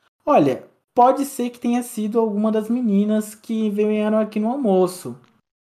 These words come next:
mas eu não tenho certeza." Eu falei isso pra minha chefe. E aí, no dia seguinte, eu só falei, dei toque pra elas, "Ó, é, ontem a, a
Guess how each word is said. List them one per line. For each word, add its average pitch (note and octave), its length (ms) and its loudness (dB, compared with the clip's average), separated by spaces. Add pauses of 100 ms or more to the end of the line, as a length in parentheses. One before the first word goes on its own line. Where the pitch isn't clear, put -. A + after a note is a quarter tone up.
(120)
mas A3+ 220 0
eu G3+ 80 4
não G#3 120 2
tenho E3+ 220 -2
certeza." F#3+ 720 0 (760)
Eu D3 100 -14
falei E3+ 420 -2
isso E3+ 320 -6
pra C#3 100 -12
minha A#2 140 -10
chefe. - 400 -18 (220)
E D4 100 2
aí, A3 160 4
no F3 100 2
dia E3 120 0
seguinte, G3 340 -2
eu A3 60 -8
só A3+ 100 -10
falei, A3+ 340 2 (200)
dei G#3+ 180 0
toque G#3+ 220 -2
pra A#3+ 180 -2
elas, D#3 300 -2
"Ó, D#3 320 -2 (680)
é, E3+ 340 -2
ontem G#3 560 0
a, D3+ 600 -8 (160)
a C#3 560 -6